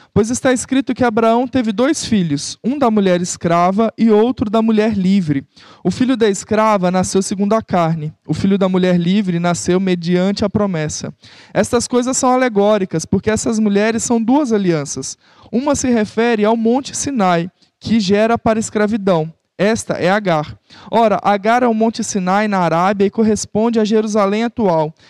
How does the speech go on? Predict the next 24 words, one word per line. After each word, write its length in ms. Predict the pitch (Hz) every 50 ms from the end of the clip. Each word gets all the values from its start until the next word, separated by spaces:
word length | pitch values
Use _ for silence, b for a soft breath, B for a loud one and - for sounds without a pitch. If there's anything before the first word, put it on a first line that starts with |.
| b b
que 80 | _ 190
está 260 | 175 - 214 214 220
em 60 | 233
escravidão 800 | 233 226 - - 233 220 214 196 196 180 165 180 190 208 226 226
com 160 | - 226 208
os 80 | 208 170
seus 320 | - 214 208 214 - -
filhos. 440 | - - 156 147 147 143 - - - b b b b b
Mas 180 | - 165 185 196
a 80 | 226 214
Jerusalém 640 | 196 240 226 240 240 214 240 226 202 180 175 175
lá 240 | 180 180 185 202 226
de 160 | 247 196 185
cima 500 | 180 - - - 214 202 190 170 147 156 - _
é 120 | - 175
livre, 520 | 196 202 190 190 202 208 175 151 139 127 b b b b b
e 160 | 165 170 175
ela 220 | 196 220 226 226
é 40 | 226
nossa 460 | 226 214 208 226 - - - 220 196
mãe. 320 | 175 160 147 143 139 147 - b b b b b
Porque 200 | - 175 - 233
está 280 | 233 - - 240 240
escrito: 600 | 254 - - - - 226 233 240 - _ 156 139